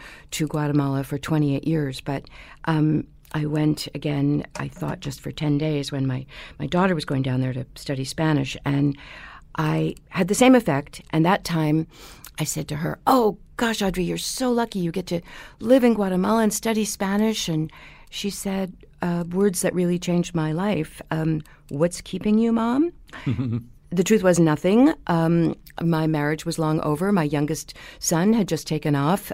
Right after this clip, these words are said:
Speaker 1: um, and I can do my work anywhere as long as I have my laptop, which I did. Um, so I cashed in my ticket,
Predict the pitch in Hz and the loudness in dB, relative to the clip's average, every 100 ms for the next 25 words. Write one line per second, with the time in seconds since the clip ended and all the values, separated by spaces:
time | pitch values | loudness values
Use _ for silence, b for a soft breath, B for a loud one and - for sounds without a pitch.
0 | - 156 156 160 160 - - 160 156 160 | -4 -2 0 -2 -4 -10 -6 -2 0 0
1 | 156 B B B B - 175 170 175 180 | -2 B B B B -2 0 4 4 4
2 | 180 180 175 180 175 170 175 175 - 156 | 2 2 2 4 2 2 0 -2 0 2
3 | 170 170 208 226 151 151 151 143 151 151 | 2 0 -2 -2 0 0 -2 -4 -2 -2
4 | 147 151 - 143 135 - 185 208 - 151 | -2 -4 -6 -8 -8 -6 -6 -6 -8 -6
5 | 143 156 208 - - B B B B - | -2 0 0 -2 -20 B B B B 0
6 | 175 175 180 - - - 247 247 - 214 | 4 4 4 0 -4 4 6 6 6 0
7 | 214 240 240 247 226 220 226 262 349 | 2 0 2 2 2 2 0 0 0